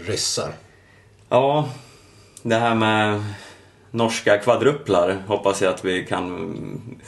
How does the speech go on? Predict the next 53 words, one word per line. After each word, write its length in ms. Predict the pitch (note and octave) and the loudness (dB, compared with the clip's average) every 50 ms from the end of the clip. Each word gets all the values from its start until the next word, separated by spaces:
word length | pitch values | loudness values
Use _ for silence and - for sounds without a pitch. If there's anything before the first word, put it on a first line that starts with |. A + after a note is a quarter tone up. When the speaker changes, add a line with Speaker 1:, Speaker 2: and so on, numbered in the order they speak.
| - | -10
Speaker 2:
slippa 520 | - - - G2+ F#2+ - - G#2 F2+ F#2+ F#2+ | -8 -2 -2 -2 -2 2 0 0 0 0 0
leva 260 | G2 F#2 F2+ F2 F2+ | 0 0 0 0 -2
med 160 | F#2 F2+ F2+ F2+ | -4 -6 -6 -6
hela 640 | G2 G2+ G2 F2+ F#2 G#2 A#2 A#2 F#2+ F2+ F2 F2+ - - - - | -4 -2 -2 0 0 0 0 0 0 0 -2 -4 -8 -14 -14 -8
vintern 380 | F#2 F2+ F2+ F2 - - F2+ F#2 - | -8 -8 -8 -8 -10 -10 -10 -10 -10
åtminstone. 360 | - - E2+ - - - F2 E2 - - - - | -10 -10 -10 -10 -10 -10 -12 -12 -12 -16 -18 -14
Speaker 1:
Det 100 | - F#2+ | -10 -6
är 40 | F#2 | -4
så 120 | - G#2+ | -4 -4
tröttsamt, 540 | - - - A2 G#2 - - - - - - | -4 -6 -8 -8 -8 -6 -6 -6 -6 -6 -8
man 120 | - F#2+ F#2 | -8 -8 -6
har 60 | F2+ | -6
sett 260 | - - G#2 - - | -6 -6 -6 -6 -8
det 100 | - - | -10 -8
så 220 | - - - E2+ D#2+ | -8 -6 -6 -6 -6
många 340 | F#2 F#2 F#2+ F#2 E2+ E2+ F2 | -6 -6 -4 -4 -4 -4 -4
gånger 260 | F2+ F#2 F#2+ F2+ - | -4 -4 -4 -6 -6
förut, 400 | - G2+ F2+ F2+ F2+ F2 - - | -6 -6 -6 -4 -6 -6 -6 -6
att 200 | F2+ - - - | -8 -8 -4 -4
Norge 320 | G2+ G2 F#2 F2+ E2+ F2 | -2 0 0 0 0 -2
ska 200 | - - - E2+ | -2 -2 -4 -4
liksom 240 | E2+ - - - F#2+ | -6 -4 -6 -6 -6
komma 240 | - F#2+ F2+ F#2 F#2+ F#2+ F#2+ - - - - - | -6 -6 -6 -6 -8 -8 -10 -14 -16 -18 -10 -4
inte 240 | B2+ A#2 - A#2+ | -4 -2 0 2
bara 120 | G#2+ G#2+ - | 0 2 0
etta 400 | - - - - - - F#2+ F2+ | 0 -4 -6 -14 -8 -6 -4 -4
och 100 | F#2 - | -4 -4
tvåa, 400 | - G#2+ F2+ D2+ D2+ - - - - | -2 -4 -4 -2 -2 -4 -4 -4 -6
utan 200 | - - D#2+ - - - | -8 -8 -10 -10 -6 -6
fan 320 | - G#2 F2+ E2+ E2+ F#2 - | -6 -4 -4 -6 -10 -10 -6
trea 420 | - A2 F#2+ F2+ F#2 G2+ F#2+ F#2 | -2 -2 -2 0 -2 -2 -2 -2
och 100 | E2+ - | -2 -2
fyra 400 | - A#2 G2+ F2 F#2+ G2+ F#2+ F#2 | 0 -2 -2 -2 -2 -2 -2 -2
och, 240 | F#2+ F#2+ F#2+ G#2 G2+ G#2 A2 A2 - - - - - - - | -2 -4 -4 -6 -8 -10 -12 -14 -16 -20 -20 -20 -20 -16 -8
jag 100 | A2+ G#2+ | -2 0
menar, 160 | G#2+ G2+ G2+ G2+ | 0 0 0 0
någon 160 | A2 C3 C3 G#2 | 2 0 2 2
gång 160 | G#2+ G#2 G2 | 0 0 0
är 200 | G2 G#2+ G2 G2+ | 0 -2 -2 -2
det 60 | G#2+ | -4
ju 80 | G#2 G2+ | -4 -4
liksom 300 | G#2+ - - G#2+ G2+ F#2 | -4 -4 -4 -4 -4 -6
att 120 | F2 - | -6 -6
de 100 | G2+ F#2 | -6 -4
tar 140 | - G#2 F#2 | -2 -2 -2
alla 180 | F#2 F#2+ G2 F#2 | 0 -2 -2 0
sex 280 | - A#2+ A2 - - | -2 -2 -2 -4 -6
finalplatser. 560 | - A2+ A2 G#2+ F#2+ E2+ - A2 - - G2 - | -4 -2 -2 -2 -2 -2 -4 -4 -4 -4 -8 -4
Det 80 | G#2+ | -4
är 20 | G#2+ | -4
ju 60 | G#2+ | -2
nästan 220 | G#2 G#2+ - A2 | -4 -4 -4 -2
löjligt. 220 | G#2+ A2 G#2+ G#2+ | -2 -2 -4 -6